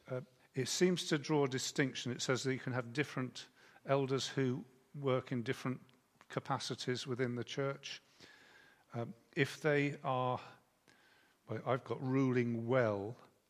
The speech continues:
and especially labouring in preaching and teaching. So I think, I think you put that very well. If that's their bread and butter, preaching and teaching, they should be paid properly for that. I suppose it's a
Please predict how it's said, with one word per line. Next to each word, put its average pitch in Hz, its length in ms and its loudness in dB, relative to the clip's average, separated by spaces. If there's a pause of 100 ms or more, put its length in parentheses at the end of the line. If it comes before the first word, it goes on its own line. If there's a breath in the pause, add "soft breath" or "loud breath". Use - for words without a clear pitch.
(480 soft breath)
and 120 480 2 (600)
especially - 720 0
labouring 120 680 2
in 113 140 -2
preaching 123 580 -6
and 110 140 -6
teaching. 110 640 -8
So 117 200 -2
I 113 40 -2
think, 143 220 -6 (100)
I - 60 0
think 151 180 -6
you 120 80 -4
put - 200 -6
that - 180 -6
very 123 160 -2
well. 113 160 -2
If 113 100 -6
that's - 200 -4
their 127 120 0
bread 120 240 0
and 117 100 -6
butter, 120 380 -6 (400 loud breath)
preaching 120 380 -6
and 107 100 -8
teaching, - 480 -8 (400 soft breath)
they 131 140 -2
should 127 320 -4
be 120 260 -4 (340 soft breath)
paid 110 480 -2 (540 soft breath)
properly 107 580 -8 (200)
for - 160 -10
that. 104 400 -8 (580 soft breath)
I - 60 -16
suppose 113 220 -4
it's 139 220 -10
a 123 80 -10